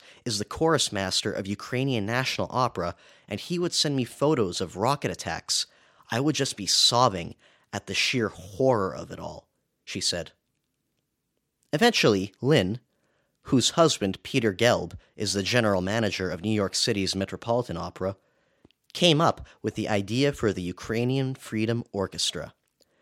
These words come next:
She teamed up with the Met and Polish National Opera to form an orchestra composed entirely of Ukrainian refugees.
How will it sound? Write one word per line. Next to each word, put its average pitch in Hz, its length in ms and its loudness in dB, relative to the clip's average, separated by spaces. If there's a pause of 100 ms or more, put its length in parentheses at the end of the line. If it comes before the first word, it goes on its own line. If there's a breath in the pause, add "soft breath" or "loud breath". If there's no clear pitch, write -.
(400)
She - 240 0
teamed 208 380 2
up - 360 4
with 120 140 0
the 110 80 0
Met 104 380 0 (340)
and 131 240 2
Polish 139 380 4
National 110 480 -2
Opera 87 420 -4 (540 soft breath)
to 117 100 -4
form 143 400 2
an 101 120 2
orchestra 98 640 0 (320 soft breath)
composed 123 720 2
entirely 107 1000 -4 (240 soft breath)
of 95 140 -6
Ukrainian 113 720 0
refugees. - 720 -2